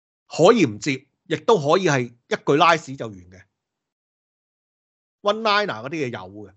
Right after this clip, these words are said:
人哋有個格式喺度，你讀過你就知。唔可以話，喂，屌，我求其噏個笑話叫漫才，咁我集集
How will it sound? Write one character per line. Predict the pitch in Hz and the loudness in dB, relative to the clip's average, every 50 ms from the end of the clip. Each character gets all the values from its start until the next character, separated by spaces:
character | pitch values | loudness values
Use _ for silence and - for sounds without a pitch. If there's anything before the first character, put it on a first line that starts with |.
| _ - | _ -10
人 | 143 143 143 | -8 -8 -6
哋 | 175 | -6
有 | 165 156 139 170 185 | -4 -4 -2 -2 -2
個 | 185 | -2
格 | 175 - 175 170 | -2 -2 -2 -2
式 | - - 214 | -4 -6 -8
喺 | 196 196 | -6 -4
度， | 151 139 | -2 -2
你 | 147 | -4
讀 | 151 151 - 127 - _ | -4 -4 -8 -10 -8 _
過 | - 160 143 139 | -2 0 0 2
你 | 139 | 2
就 | 131 123 | 0 -2
知。 | 127 - 170 143 - - _ _ _ _ _ _ _ _ _ _ - 170 | -4 -8 -10 -10 -12 -12 _ _ _ _ _ _ _ _ _ _ -8 -4
唔 | 160 165 | -2 0
可 | 160 139 214 254 | 2 4 4 4
以 | 247 | 4
話， | 226 175 147 156 | 4 2 2 2
喂， | 165 185 160 - _ | 0 -2 -6 -6 _
屌， | 175 170 233 | -8 -6 -4
我 | 254 233 214 165 170 175 160 | -2 -2 -2 0 -2 -2 -2
求 | 139 117 120 | -4 -6 -6
其 | 123 | -4
噏 | - 220 - | -4 -4 -2
個 | - 151 | 0 -2
笑 | 139 - 156 135 | -2 -2 -2 -2
話 | 135 127 139 156 - - _ _ _ _ _ _ | 0 2 0 0 -2 -6 _ _ _ _ _ _
叫 | - 156 151 | -2 -2 0
漫 | 147 127 123 127 127 | 0 0 0 0 -2
才， | 127 113 107 | -4 -4 -2
咁 | - 147 196 | -2 -2 -2
我 | 151 143 | -2 -2
集 | 139 - 127 | -2 -2 -2
集 | 117 - - | -4 -4 -4